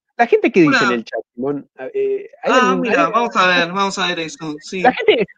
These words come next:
Speaker 1: a todo esto, la gente puede opinar en el chat. Es más, debe opinar
Speaker 2: Claro que
Speaker 1: en el
Speaker 2: sí.
Speaker 1: chat. Si no, ¿para qué habilitamos el chat? Pongan ahí la, lo que opinan de nosotros, de lo que estamos diciendo. O, o
Speaker 2: Los
Speaker 1: cua-, o
Speaker 2: señores
Speaker 1: lo
Speaker 2: de los porroncillos. Porroncillos.
Speaker 1: Sí, las dos torres, exactamente, dice
Speaker 2: <laughs>
Speaker 1: Daniel Noval.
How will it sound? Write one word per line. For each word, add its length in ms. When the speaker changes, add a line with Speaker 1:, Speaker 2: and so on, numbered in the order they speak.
Speaker 1:
a 120
todo 120
esto, 160
la 100
gente 360
puede 220
opinar 340
en 80
el 120
chat. 300
Es 60
más, 220
debe 340
opinar 500
Speaker 2:
Claro 100
que 80
Speaker 1:
en 60
el 140
Speaker 2:
sí. 120
Speaker 1:
chat. 200
Si 140
no, 120
¿para 200
qué 140
habilitamos 480
el 120
chat? 200
Pongan 260
ahí 140
la, 180
lo 120
que 100
opinan 440
de 120
nosotros, 480
de 60
lo 100
que 60
estamos 280
diciendo. 540
O, 160
o 180
Speaker 2:
Los 80
Speaker 1:
cua-, 40
o 40
Speaker 2:
señores 260
Speaker 1:
lo 40
Speaker 2:
de 60
los 160
porroncillos. 1080
Porroncillos. 960
Speaker 1:
Sí, 60
las 180
dos 240
torres, 520
exactamente, 580
dice 220
Speaker 2:
<laughs> 0
Speaker 1:
Daniel 300
Noval. 320